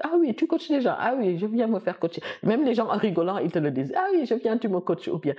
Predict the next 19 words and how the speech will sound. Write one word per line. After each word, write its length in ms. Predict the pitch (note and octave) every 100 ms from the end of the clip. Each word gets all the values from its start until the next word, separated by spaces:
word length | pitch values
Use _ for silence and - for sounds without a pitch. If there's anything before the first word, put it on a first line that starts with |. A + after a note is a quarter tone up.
| - -
parce 160 | E3+
qu'ils 140 | G#3+ G#3
pensent 200 | F#3+ -
que 280 | D#3+ B3 - - - - -
c'est 160 | -
parce 200 | D#3 G3+
qu'ils 240 | - G#3 E3+
ont 40 |
des 140 | E3+ D#3+
problèmes, 400 | - D3+ E3+ -
il 80 | D3
faut 160 | D#3+
qu'ils 180 | D#3+ D3+
viennent 220 | D3+ D3
vers 200 | C#3 -
toi. 300 | C#3 - - _ _ -
Non. 320 | D#3 G2+ - _ _ - - - -
En 140 | E3
fait, 360 | - F4 -